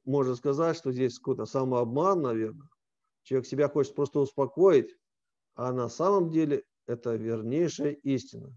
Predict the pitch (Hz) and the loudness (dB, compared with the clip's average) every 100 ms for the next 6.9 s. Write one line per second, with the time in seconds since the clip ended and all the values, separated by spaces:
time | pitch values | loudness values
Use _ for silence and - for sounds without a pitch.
0 | _ _ _ _ _ - 120 - 143 127 | _ _ _ _ _ -16 -10 -2 0 2
1 | 117 - 113 117 175 180 - _ _ _ | -2 -6 -10 -4 -2 -2 -10 _ _ _
2 | - 117 - - _ _ 127 135 143 139 | -12 -12 -12 -16 _ _ -6 -2 -2 2
3 | 139 135 131 127 151 - - 131 147 160 | 2 2 -2 -2 -2 -4 -8 -4 0 0
4 | 147 151 165 156 196 214 156 123 - _ | 0 -2 -2 2 4 4 2 -2 -4 _
5 | _ _ - 139 147 160 127 95 135 127 | _ _ -6 -4 0 -2 -2 -4 -6 -4
6 | 147 151 143 143 123 113 104 104 - | 0 0 0 0 2 2 -2 -8 -16